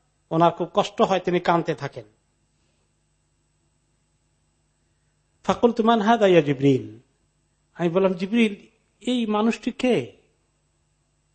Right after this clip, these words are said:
ক্বালা, "হাযা আবুকা আদম।"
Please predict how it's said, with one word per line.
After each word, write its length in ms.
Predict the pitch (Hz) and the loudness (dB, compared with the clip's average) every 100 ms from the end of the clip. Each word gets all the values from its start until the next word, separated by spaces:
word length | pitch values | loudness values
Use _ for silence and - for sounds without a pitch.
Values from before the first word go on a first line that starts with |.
| _ _ _ _ _ _ _ _ _ | _ _ _ _ _ _ _ _ _
ক্বালা, 320 | 175 196 185 | 4 4 2
"হাযা 320 | 180 208 202 | 4 4 4
আবুকা 380 | 196 185 208 208 | 4 4 2 2
আদম।" 560 | 196 220 214 214 180 | 6 6 8 6 4